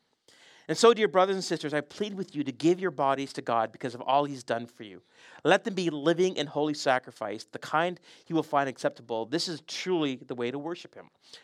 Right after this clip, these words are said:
This is from the N L T version. Two concepts here that Paul's using that are actually contradictory. On the first one is living, but the other is sacrifice.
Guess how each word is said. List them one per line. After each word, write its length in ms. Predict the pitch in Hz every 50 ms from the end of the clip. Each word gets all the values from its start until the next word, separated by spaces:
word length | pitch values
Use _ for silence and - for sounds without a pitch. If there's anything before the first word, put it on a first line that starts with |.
| _ _ _
This 120 | 160 147 156
is 100 | 151 -
from 140 | - 147
the 100 | 139 135
N 120 | - 135 131
L 120 | 127 123
T 300 | 120 - - 123 113 113 _ -
version. 360 | - 117 113 - - 95 - _ _ _ - - - _ _
Two 160 | - - 226 -
concepts 460 | - 208 170 160 - 156 - - -
here 140 | 135 123 113
that 140 | 117 113
Paul's 300 | - - 135 127 120 110
using 240 | 117 117 113 113 110
that 80 | 110 110
are 80 | 107
actually 260 | 113 120 - - - - -
contradictory. 640 | - - 123 117 117 117 - - - 98 85 - _ _ _ _ _ _ - - - - -
On 80 | 143 151
the 60 | 151
first 300 | - 175 190 185 - -
one 260 | 151 135 131 127 127 - _ - - - - _ -
is 460 | 156 143 135 127 127 123 - - - _ _ _ - - _ _ _ _ _ -
living, 520 | 127 131 139 160 165 135 127 139 180 196 - _ _ _ _ _ _ _ _ _ _ _ _ _ _ _ _ _ _ _ _ _ _ _ _ _ - - - _ _ _
but 80 | 151 127
the 100 | 143 147
other 160 | 151 160 147
is 240 | 117 135 120 - - -
sacrifice. 720 | - 185 175 - - 135 - 101 95 101 - - - -